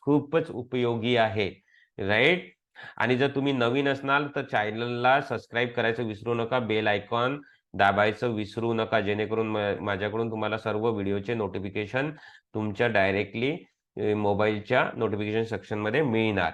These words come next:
राईट? थर्ड एक्झाम्पल, काय असतात? गॅप्स असतात चार्टवर, तर गॅप्स हायली रिवॉर्डेबल असतात, पुष्कळ रिवॉर्ड आपण एक्सपेक्ट करू शकतो.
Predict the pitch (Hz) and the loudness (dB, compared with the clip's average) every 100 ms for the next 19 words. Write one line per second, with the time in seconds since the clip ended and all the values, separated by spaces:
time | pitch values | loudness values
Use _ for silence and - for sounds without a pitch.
0 | - 101 127 180 180 - _ 180 190 180 | -2 2 4 4 0 -16 _ 4 6 6
1 | 143 120 123 104 87 76 _ _ _ - | 2 2 2 2 -4 -6 _ _ _ 2
2 | 156 165 170 185 165 127 123 139 - 156 | 4 4 2 -2 -2 4 6 6 2 -8
3 | 151 147 - 127 120 139 165 165 120 107 | -4 -6 0 2 4 2 0 -2 -4 2
4 | 113 135 - 117 110 120 120 110 104 101 | 2 2 -4 -4 -2 0 0 2 2 2
5 | 95 95 92 87 - 123 139 123 117 117 | 0 -4 -6 -6 -4 -2 0 2 4 2
6 | 113 113 104 - 123 120 107 107 113 98 | 0 -2 -6 -4 -4 -2 0 0 0 -2
7 | - 85 | -4 -8